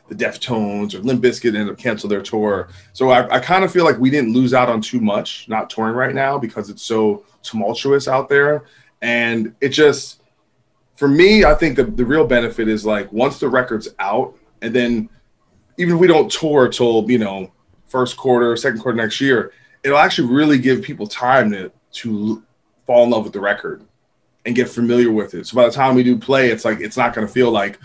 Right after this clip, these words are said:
"Oh, I just heard the song last week and now they're playing it on stage." They'll have lived with it for five, six months. And, you know, I think that's kind of reflective of this time period where we had a year and a half where no one toured,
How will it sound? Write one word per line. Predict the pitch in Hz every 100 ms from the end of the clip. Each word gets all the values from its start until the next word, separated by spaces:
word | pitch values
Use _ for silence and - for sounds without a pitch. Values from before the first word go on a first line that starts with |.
| - -
"Oh, | 165
I | 135
just | 165 165
heard | 160 156
the | 131
song | 135 127
last | 120 120 110
week | 139 120
and | 107
now | 107 107
they're | 95
playing | - 104 101
it |
on | 95
stage." | - 127 110 92 - _ _ _
They'll | 131
have | 127 107
lived | 147 139
with | 123
it | 107
for | 98 98
five, | 101 98
six | - 98 -
months. | 101 95 95 - - _ _
And, | 113 110 104 98 - _ _ _ _
you | 139 127
know, | 104 92
I | - 123
think | 120
that's | 127 123 - -
kind | - 135 120
of | 113 107 104 _
reflective | 113 110 - 127 127 110
of | 101
this | 104 -
time | - 120 131
period | 110 101 95
where | 101 95 87 _ _ _ _ -
we | 123
had | 120 120
a | 120
year | 123 117
and |
a | 113
half | 123 135 -
where | 101
no | 104 104
one | 104 95
toured, | - 143 139 98 101